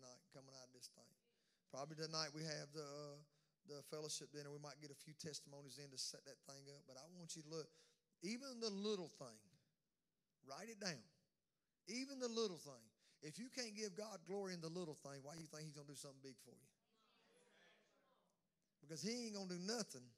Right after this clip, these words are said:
that he ain't gonna get the glory out of. He ain't gonna let you get it out of nothing. So you need to make sure even the little things that you ain't even thinking, I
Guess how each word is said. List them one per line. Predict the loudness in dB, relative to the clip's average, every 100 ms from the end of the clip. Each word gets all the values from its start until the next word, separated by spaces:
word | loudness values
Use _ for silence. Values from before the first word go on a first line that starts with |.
| -8
that | -2 0
he | 0
ain't | -2
gonna | -4 -4
get | -6
the |
glory | -4 -4 -4 -6
out | -8
of. | -10 -14 _ _ -20 -20 -20 -20 -20 -20 _ -4
He | 0 2 2
ain't |
gonna | 0 0
let | 0 -2
you | -2
get | -2 -2
it | -2
out | -2
of | -4
nothing. | -6 -6 -8
So | -8 -6 -4
you | -4
need | -2 -2 -2
to |
make | -2 0
sure | 0 0
even | -2 -2 -4 -4
the | -2 0
little | 4 4 2 -2 -4
things | -4 -2 -4
that | -6 -4
you |
ain't | -4 -2
even | -2 -4 -8
thinking, | -8 -10 -10
I | -6